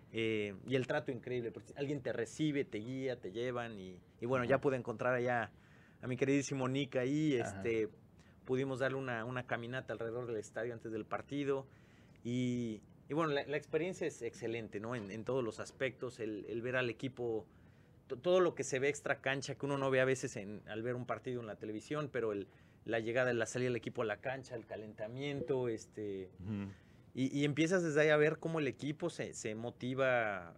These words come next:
Speaker 1: digo, la motivación del equipo en el calentamiento es muy marcada, cómo
Speaker 2: Exacto.
Speaker 1: estaban gritando, se, te-, tenían ganas de ganar,
Speaker 2: Ujú.
Speaker 1: había hambre
Speaker 2: Eh.
Speaker 1: de, de triunfo.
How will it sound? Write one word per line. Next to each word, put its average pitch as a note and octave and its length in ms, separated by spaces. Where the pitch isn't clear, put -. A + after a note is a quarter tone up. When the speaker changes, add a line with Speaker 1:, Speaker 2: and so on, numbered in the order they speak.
Speaker 1:
digo, A2+ 300
la A2+ 160
motivación B2+ 540
del C#3 140
equipo C3 360
en G#2+ 140
el G2 180
calentamiento A#2+ 680
es A2+ 80
muy B2+ 160
marcada, A#2 600
cómo A#2+ 180
Speaker 2:
Exacto. G#2+ 80
Speaker 1:
estaban A#2 320
gritando, A#2+ 720
se, - 140
te-, - 220
tenían D3 400
ganas E3 300
de A#2 80
ganar, G#2+ 260
Speaker 2:
Ujú. F#2+ 100
Speaker 1:
había B2+ 280
hambre C3+ 220
Speaker 2:
Eh. A#2 160
Speaker 1:
de, - 120
de A2+ 140
triunfo. B2 560